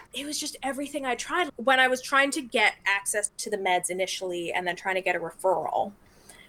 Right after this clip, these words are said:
first they just sort of wouldn't give me an answer. They'd say, "Okay, well, we'll sort that out." And then, like, two months would go by and I'd call them back and they'd be like, "Oh, no, nothing yet." And so finally it started getting urgent, and I was arguing with them, and I was saying, like,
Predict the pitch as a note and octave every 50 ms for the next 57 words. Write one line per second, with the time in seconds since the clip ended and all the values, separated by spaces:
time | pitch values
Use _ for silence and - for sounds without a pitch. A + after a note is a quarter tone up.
0 | _ _ _ _ _ _ _ _ _ _ _ _ _ _ _ _ _ _ _ _
1 | _ _ _ _ _ - - E4+ F#4+ F4+ - G#4+ G4+ F#4 - - D4 C4 A#3+ A3
2 | A#3 A3 G#3 A3+ A3 A3 G#3 F#3 F3+ F3+ G#3 A3+ - - - F#3 - D#3+ - -
3 | B3 C#4 A4+ A4 - A4+ G#4 F#4 D4+ C4+ D4+ D4 - D4 B3+ - C#4 C4 A#3+ F#3+
4 | F#3+ - - A3 A3 G#3 G3+ G3+ G3 F#3+ - - - - - G#3+ G3+ F3 - -
5 | - - F#3+ F3+ F3 E3 E3+ F3 F3+ F3 - - - F3 F3 E3+ F3 F3+ F3 E3
6 | D3 D3 D3 D3+ - - - - - _ - G3 G3+ G3+ G3 G3 G#3 G3+ G#3 G#3+
7 | G#3 - A3 A3 G#3+ G#3+ G3+ G3 G3 F3+ F3+ - F#3+ F#3+ F3+ E3+ F3 F3 - -
8 | - - - - - - - - _ _ - A#3 B3 A#3 A#3+ A#3 - A#3+ B3+ C4+
9 | B3 - B3+ A3+ G#3 G3+ F#3+ F#3 - - E3+ E3 D#3+ D#3+ - E3+ D#3+ D#3+ - -
10 | F3 F3 E3+ D#3 - F3 E3+ F3+ F#3 - G3 F3+ E3+ D#3+ - E3+ E3+ F3 E3+ E3+
11 | - - G3 F#3 F#3 F#3 F#3 F3+